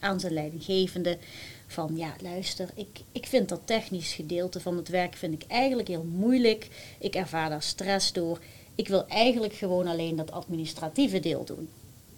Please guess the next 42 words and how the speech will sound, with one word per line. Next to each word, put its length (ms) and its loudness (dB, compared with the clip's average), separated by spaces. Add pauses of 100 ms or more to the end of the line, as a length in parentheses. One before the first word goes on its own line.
(320)
Nou, 200 2 (100)
die 220 -2
leidinggevende 640 2
is 120 -4
daar 160 -2
in 100 -4
eerste 320 -2
instantie 480 -2
niet 200 -4
zo 100 0
blij 340 8
mee. 320 4 (440)
Die 120 -4
zegt 240 0
van: 120 -4
"Ja, 160 -2
ik 120 -10
wil 160 -2
dat 200 -6
je 120 -6
het 160 -10
totale 760 4
pakket 460 0
doet. 320 -2 (240)
En 140 6
als 180 2
je 60 -6
dat 180 0
niet 200 0
doet, 200 -2
ja, 120 -2
dan 140 -6
is 160 -6
dat 160 -8
eigenlijk 380 -4
gewoon 260 -2
een 80 -6
vorm 300 0
van 260 -4
werkweigering." 880 2 (300)
Dus, 460 4
eh, 120 -4